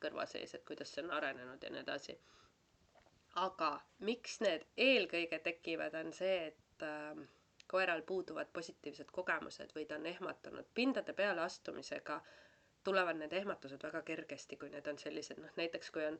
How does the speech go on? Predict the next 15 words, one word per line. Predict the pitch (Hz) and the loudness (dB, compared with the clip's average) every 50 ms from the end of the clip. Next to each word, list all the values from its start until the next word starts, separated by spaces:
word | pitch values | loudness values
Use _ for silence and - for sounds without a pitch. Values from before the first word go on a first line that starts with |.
| - - - - - - - - | -8 -14 -20 -20 -20 -14 0 6
koer | 196 196 190 185 | 8 8 8 6
pole | - 165 160 160 | 2 -2 -2 0
kunagi | - 185 196 185 156 151 151 | 2 4 4 4 2 0 0
varem | 165 175 185 170 160 151 | 2 4 4 4 4 2
käinud, | 156 170 175 180 180 165 156 156 156 - _ - | 2 2 2 4 2 2 0 -2 -4 -6 _ -4
äh, | 151 151 151 156 156 - | -4 -4 -4 -4 -4 0
kaldteel, | 170 175 175 165 - _ - 180 180 165 156 151 147 | 0 0 0 0 -2 _ 2 4 4 4 4 2 -2
sellel | 139 - 147 143 147 147 143 | -6 -6 -6 -4 -4 -4 -4
metallist | 147 151 147 - - 160 156 160 156 151 - - | -4 -6 -6 -4 -2 -2 -2 -2 -2 -6 -6 -4
koliseval | - 156 156 160 156 - 147 147 151 156 - | -4 -2 -2 -2 -4 -4 -6 -6 -6 -4 -2
kaldteel | 160 156 156 - - 165 160 156 160 151 | -2 -4 -4 -4 -2 0 0 0 0 0
ja | |
ta | - 156 151 - | 0 0 -2 -4
astub | - 151 - | -6 -10 -6
sinna | - 170 165 170 165 156 147 | -2 0 0 0 0 -2 -2